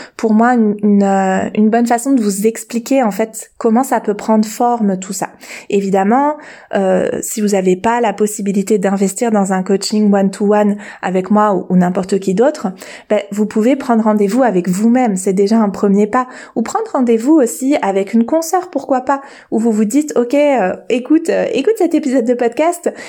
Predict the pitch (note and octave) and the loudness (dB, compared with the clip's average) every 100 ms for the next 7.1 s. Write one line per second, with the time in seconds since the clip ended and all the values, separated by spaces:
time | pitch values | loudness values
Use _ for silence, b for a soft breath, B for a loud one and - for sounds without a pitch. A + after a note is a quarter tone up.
0 | B A#3 G#3 C4+ D4 E4+ F4+ B3 A#3+ A3+ | B 0 0 0 2 2 0 -4 -2 2
1 | A#3 A#3 D4+ D#4 A#3 - A#3+ A3+ A3 - | 2 2 -2 2 0 2 2 2 0 0
2 | D4+ F4 - B B - C#4 C#4 A#3+ - | -2 -2 -6 B B -2 -2 2 0 2
3 | A#3+ D4 F4+ - C#4+ C#4+ C#4 B3+ A3 G#3+ | 2 2 0 2 0 2 -2 -2 -2 2
4 | G#3+ G#4+ G4 A#3 G#3+ C4 F#4+ - A3+ - | 2 2 -2 -2 -2 0 -2 -2 -4 -4
5 | B B B - D#4 E4 - A#3+ A3+ A3 | B B B -2 0 0 0 -2 -2 0
6 | A3+ A3+ C#4+ A#3+ G#3+ G#3 A#3+ B3+ A#3+ C4 | 0 2 2 2 0 -6 -6 -4 -2 -2